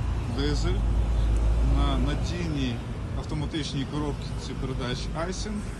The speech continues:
Зовнішній вигляд, е, близький до ідеального. Найголовніше, що на цей автомобіль буде надана гарантія. Три місяці або п'ять тисяч кілометрів пробігу, що не стане швидше. Автомобіль дійсно в дуже цікавій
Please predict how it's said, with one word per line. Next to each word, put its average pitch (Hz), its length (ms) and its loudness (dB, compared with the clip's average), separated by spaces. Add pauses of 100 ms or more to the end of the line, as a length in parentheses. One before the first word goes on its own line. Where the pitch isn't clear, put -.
(800)
Зовнішній 151 540 -4
вигляд, 147 420 -2
е, - 640 -8
близький - 260 -4
до 135 120 -4
ідеального. 151 520 -4 (540)
Найголовніше, 156 680 -4
що 127 140 -6
на 131 100 -4
цей 135 180 -6
автомобіль 127 560 -4 (160)
буде 131 220 -2
надана 113 320 -2 (100)
гарантія. 156 500 0 (560)
Три 165 180 2 (140)
місяці 160 560 0
або 143 260 0
п'ять 143 300 0
тисяч 139 340 -2
кілометрів 135 560 0
пробігу, 160 460 -2
що 147 180 -2
не 135 120 0
стане 131 380 -2 (340)
швидше. 123 460 -2 (600)
Автомобіль 160 580 -4
дійсно 160 280 -4
в 120 100 -6
дуже 147 220 -2
цікавій 123 540 -2